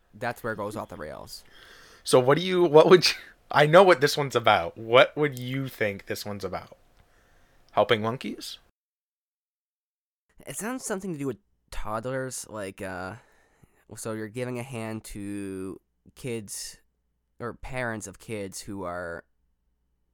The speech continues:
Speaker 1: have children with A D H D and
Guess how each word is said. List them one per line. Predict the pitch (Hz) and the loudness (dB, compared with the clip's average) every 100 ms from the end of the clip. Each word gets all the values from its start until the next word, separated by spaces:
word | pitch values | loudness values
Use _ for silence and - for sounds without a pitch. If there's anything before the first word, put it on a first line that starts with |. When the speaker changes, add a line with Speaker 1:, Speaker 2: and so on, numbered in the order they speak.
| _ _ _ _ | _ _ _ _
Speaker 1:
have | 123 117 - _ _ _ _ _ | -12 -12 -12 _ _ _ _ _
children | - 117 113 110 | -12 -10 -8 -10
with | 107 98 _ - | -10 -14 _ -18
A | 98 | -16
D | 107 101 | -12 -14
H | 104 - | -14 -16
D | 104 98 98 | -14 -12 -12
and | 92 82 | -14 -16